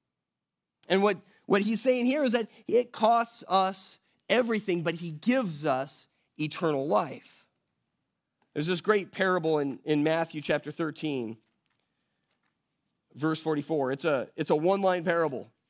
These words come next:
So really, there's no excuse for us not to have it memorized. But, um, well, it's, it's two and a half lines in my Bible, but it's one verse.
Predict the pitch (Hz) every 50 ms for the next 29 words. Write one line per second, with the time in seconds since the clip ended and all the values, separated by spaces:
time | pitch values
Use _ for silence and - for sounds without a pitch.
0 | _ _ _ _ _ _ _ _ _ _ _ _ _ _ _ _ _ _ - -
1 | 139 147 165 175 165 151 135 139 139 151 147 139 135 - 147 151 135 - 127 123
2 | 117 - 139 131 120 - 120 123 123 120 120 82 95 127 127 123 110 110 - _
3 | 135 127 - _ _ _ _ _ _ _ _ - 135 151 147 139 131 113 110 104
4 | _ _ _ _ _ _ _ _ _ _ _ _ _ _ _ _ _ _ _ _
5 | _ _ _ _ _ _ _ _ _ _ _ _ _ _ 110 110 110 107 - -
6 | _ _ - 104 - - - _ - - 131 113 98 110 117 - 95 92 92 _
7 | 95 104 107 107 101 101 101 101 107 104 107 107 107 101 113 113 143 135 117 101
8 | 107 110 117 - -